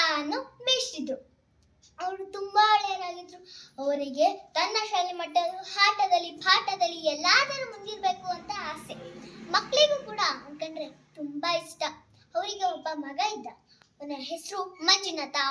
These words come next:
ಅಂತ ಇತ್ತು. ಅವರಿಗೆ ಓದಿ ಕಂಡ್ರೆ ಸ್ವಲ್ಪ ಕೂಡ ಗಮನ ಇರ್ಲಿಲ್ಲ. ಆದ್ರೆ ಶಂಕರಪ್ಪ ಮೇಷ್ಟ್ರಿಗೆ ತನ್ನ ಮಗ ಚೆನ್ನಾಗಿ ಓದಿ ದೊಡ್ಡ ವಿದ್ವಾಂಸರಾಗ್ಬೇಕು ಅಂತ ಆಸೆ.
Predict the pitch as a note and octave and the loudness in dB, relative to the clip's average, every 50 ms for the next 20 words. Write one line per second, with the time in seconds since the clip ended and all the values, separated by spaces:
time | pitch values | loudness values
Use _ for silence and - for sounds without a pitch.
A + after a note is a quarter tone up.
0 | C#4 C4+ C#4 C#4+ D#4 F4 G4 G4 A4 G#4 G4 G4 - - D#4+ D4+ - - _ _ | 0 0 0 0 0 -2 0 2 2 2 2 2 -4 0 0 -2 -2 -2 _ _
1 | _ _ _ _ _ _ _ _ _ _ _ _ _ _ _ _ _ _ _ _ | _ _ _ _ _ _ _ _ _ _ _ _ _ _ _ _ _ _ _ _
2 | _ D#4+ D#4 D#4+ D#4+ E4 D4 D#4 D4 D4 - - - - _ _ F4+ A4+ C#5 C5 | _ -4 -4 -4 -4 -6 0 0 0 0 -2 -12 -20 -20 _ _ 0 0 2 2
3 | B4 B4 B4 G4+ F#4+ F4+ F4 E4+ D#4+ D#4 - - - - - G4 G#4+ A#4+ C5+ C5+ | 2 0 0 0 -2 0 2 2 0 0 -2 -10 -16 -14 -6 -4 0 2 2 0
4 | - - D5+ D5+ D#5 C5 C5 C5 A#4 A#4 F#4+ F4 E4+ E4 D#4+ D#4+ D4+ D4 C4 C4+ | 2 2 2 2 4 2 0 0 0 -2 -4 -4 -4 -6 -6 -6 -6 -6 -6 -8
5 | C#4 C4+ B3+ B3 B3 - _ _ - _ _ _ _ - B3+ C4+ C4 - B3+ C4 | -10 -12 -12 -12 -14 -16 _ _ -20 _ _ _ _ -10 -8 -8 -8 -8 -8 -8
6 | C4 C#4+ C#4+ C#4+ - D4+ D4+ D4 D4 - D4 D4 D4 D4+ D#4+ D#4 - E4+ D#4+ F4 | -6 -6 -8 -4 -2 -2 -2 -2 -2 -6 -6 -4 -4 -4 -4 -4 -6 -4 4 6
7 | F4+ G4 G#4 G#4+ - F4 E4+ F4+ G#4 G#4+ G#4 G4 G4+ G4+ - C5 C5 A#4+ G#4+ G#4+ | 6 6 6 0 0 0 0 0 0 -2 -2 -2 -2 -2 4 4 6 6 4 2
8 | - - A#4 G#4 A4 A#4 B4+ B4+ B4+ A#4+ G#4+ G#4+ G#4+ G#4+ A4 A4+ A#4 - A4 G#4+ | -2 -2 -4 -6 -2 2 4 4 4 2 -2 -6 -2 0 0 0 0 -2 -6 -8
9 | - - - - - D#4+ D4+ D4+ D#4+ E4 D#4+ E4+ E4+ C#4 D#4 D4+ G#4 A#4+ C5+ C#5 | -10 -12 -16 -2 0 0 2 2 2 -2 -2 -4 -10 -12 -4 2 4 4 4 4
10 | C5+ C5+ - B4+ A#4 A4 G#4+ G4 F#4+ G4 F#4+ F4+ F4+ F#4 F4+ F4+ F4 F4 - - | 2 -2 -8 -4 0 0 0 0 2 6 6 6 6 6 0 -2 -2 -2 -2 0
11 | E4 D4+ C#4+ C#4+ C#4 - - G#3+ | 2 2 2 0 -4 -10 -16 -20